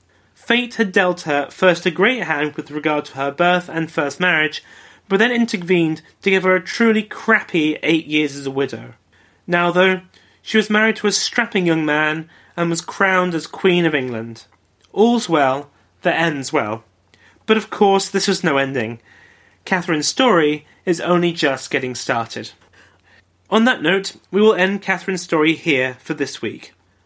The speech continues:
Before I go, though, I wanted to answer a question that a listener named Ian sent to me via email about something in the last episode. He asked me whether it was appropriate for me to call Matilda of Scotland, Elizabeth Woodville, Anne Neville, and Elizabeth of York British,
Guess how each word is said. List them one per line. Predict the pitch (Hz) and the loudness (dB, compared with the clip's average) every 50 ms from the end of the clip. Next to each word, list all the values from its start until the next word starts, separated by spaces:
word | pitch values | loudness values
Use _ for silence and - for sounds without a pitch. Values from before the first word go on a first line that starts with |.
| _ _ - | _ _ -14
Before | 185 - - 285 | -6 0 2 2
I | 254 226 | 2 4
go, | - 214 202 170 | 4 4 4 4
though, | 147 135 147 160 - - | 4 2 2 0 -2 -6
I | - 175 | -2 2
wanted | 180 202 214 202 - | 2 2 2 2 2
to | - 196 196 | 2 2 2
answer | 196 180 - 170 | 2 0 0 0
a | 175 175 | -2 0
question | - - 214 185 - - - 143 131 139 | 0 -2 -2 -2 -2 -2 -2 -2 -2 -2
that | 139 143 135 147 | -2 -2 0 2
a | |
listener | 151 160 185 180 - - 185 170 | 2 2 2 2 0 -2 -2 0
named | 165 160 147 143 156 165 165 | 2 2 2 0 0 -4 -4
Ian | - 202 214 190 156 156 156 151 - | 0 2 4 4 4 2 -2 -4 -2
sent | - 202 196 185 | 0 0 0 0
to | - - | 0 0
me | 180 165 | 0 2
via | 165 160 147 156 156 | 2 2 0 2 0
email | 143 160 175 170 156 135 131 135 139 135 - - - - - | 0 0 0 0 0 0 0 -2 -4 -6 -8 -16 -20 -20 -10
about | - - 165 151 | -4 -2 -2 -2
something | 147 - - 180 160 - 165 156 | -2 -2 -2 -2 0 0 -2 -2
in | 151 147 | 0 2
the | 147 | 2
last | 147 143 139 135 127 - | 2 2 2 0 0 -4
episode. | 165 151 - 143 - - 139 110 98 110 110 - _ _ _ _ _ _ - - - _ _ | -6 -4 -4 -8 -4 -4 -4 -4 -4 -6 -10 -12 _ _ _ _ _ _ -20 -20 -20 _ _
He | - - 262 | -2 2 2
asked | 262 262 269 240 - - 175 | 4 4 2 0 0 0 0
me | 147 123 156 180 180 - - - - - | 2 2 0 -2 -4 -8 -20 -18 -6 0
whether | - 190 190 208 | 2 2 4 4
it | 208 | 4
was | 214 214 220 | 4 4 2
appropriate | 226 220 - - 269 269 254 247 - 175 147 - | 0 -2 0 0 0 0 0 0 0 0 0 0
for | - - | -4 -2
me | 180 185 | -2 -2
to | 180 180 | -2 -4
call | - - 170 165 165 170 | -6 0 2 2 4 2
Matilda | 147 139 131 - 170 170 175 175 | 0 -2 -2 0 2 2 2 2
of | 165 | 0
Scotland, | 170 - - 160 131 135 147 151 151 156 151 - - | -2 0 0 0 0 2 0 0 0 -2 -6 -8 -8
Elizabeth | 147 147 165 165 165 180 165 - | -4 -4 -2 -2 -2 -6 -4 0
Woodville, | 156 151 143 143 - 147 147 143 - | 0 0 0 2 2 2 2 2 0
Anne | 135 139 147 151 151 | -2 -2 -2 0 0
Neville, | 143 135 123 143 147 139 113 | 0 0 0 -2 -6 -4 -4
and | - 151 | -2 0
Elizabeth | 156 151 139 143 - 147 135 - | 0 0 -2 -2 -4 -6 -6 -6
of | 135 127 | -6 -2
York | 156 165 160 151 147 143 - - - - _ _ _ _ _ | 2 4 6 6 4 2 -2 -14 -18 -20 _ _ _ _ _
British, | - - 196 226 220 - 165 120 110 - - - - | 0 2 2 2 2 0 0 0 0 0 -2 -2 -4